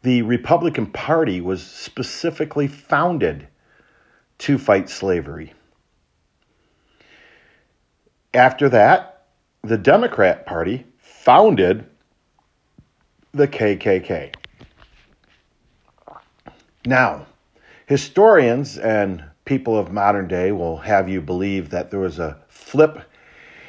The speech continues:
in policies between the Democrats and the Republicans, ranging from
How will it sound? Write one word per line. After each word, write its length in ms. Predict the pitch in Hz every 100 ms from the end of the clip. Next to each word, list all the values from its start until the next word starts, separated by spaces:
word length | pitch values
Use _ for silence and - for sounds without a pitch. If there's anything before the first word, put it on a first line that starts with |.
| - _ _ _
in 240 | 110 107 98
policies 840 | - 117 113 104 - 104 95 -
between 680 | - 95 - 101 95 90 82
the 120 | 92
Democrats 680 | 92 104 104 - 95 87 95
and 100 | 85
the 40 |
Republicans, 920 | 85 80 101 85 80 76 71 71 - - _ _ _ _ _ _ _ _ _ _ _ _ _ _ -
ranging 460 | 107 117 104 110
from 500 | 90 110 98 92 87